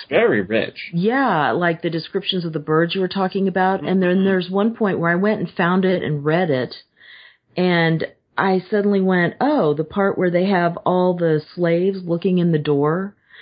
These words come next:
Speaker 1: Mm-hmm.
Speaker 2: enjoying what they're doing." And I was really taken aback, and I suddenly went,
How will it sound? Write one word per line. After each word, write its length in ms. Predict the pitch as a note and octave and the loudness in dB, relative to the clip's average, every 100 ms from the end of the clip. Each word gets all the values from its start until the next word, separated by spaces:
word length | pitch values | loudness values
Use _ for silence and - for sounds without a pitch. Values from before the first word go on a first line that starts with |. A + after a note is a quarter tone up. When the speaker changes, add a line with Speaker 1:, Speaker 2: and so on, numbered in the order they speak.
| - - | -20 -4
Speaker 1:
Mm-hmm. 100 | F3 | -2
Speaker 2:
enjoying 400 | D#3+ E3+ F3+ F3+ | 0 0 2 2
what 160 | E3+ | 2
they're 100 | F3 E3 | 0 0
doing." 420 | F3+ F3+ F#3 F#3+ | 0 0 0 0
And 160 | F#3 | 0
I 100 | G3+ | 2
was 180 | G#3+ F#3+ | 2 0
really 300 | F#3 C4+ D4 | 0 -2 -2
taken 320 | - G#3 G3 | -2 -2 0
aback, 340 | F#3 G3 B3 B3 | -2 0 -2 0
and 100 | G3 | 0
I 100 | F3 | 0
suddenly 340 | G#3+ G3+ G3+ | -2 -2 0
went, 160 | G3+ | 0